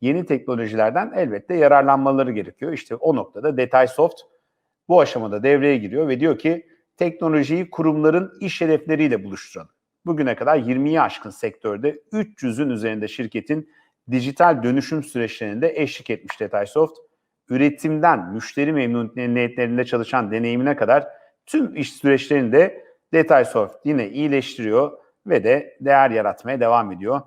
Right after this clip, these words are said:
Bu çözümler arasında da bulut teknolojileriyle sunulan bu iş çözümleri de var.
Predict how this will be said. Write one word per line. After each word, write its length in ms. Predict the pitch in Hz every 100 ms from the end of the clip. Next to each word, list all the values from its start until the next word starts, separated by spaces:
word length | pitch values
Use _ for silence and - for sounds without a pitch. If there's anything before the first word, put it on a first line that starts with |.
| _ _ -
Bu 120 | 214
çözümler 400 | - 165 143 175
arasında 400 | 156 127 123 120
da 260 | 185 - 131
bulut 300 | 147 190 -
teknolojileriyle 840 | 143 - 139 135 123 147 151 123
sunulan 580 | 98 - 143 113 147 196
bu 140 | 131 127
iş 220 | 165 151 -
çözümleri 480 | 110 95 95 92
de 60 | 92
var. 260 | 139 160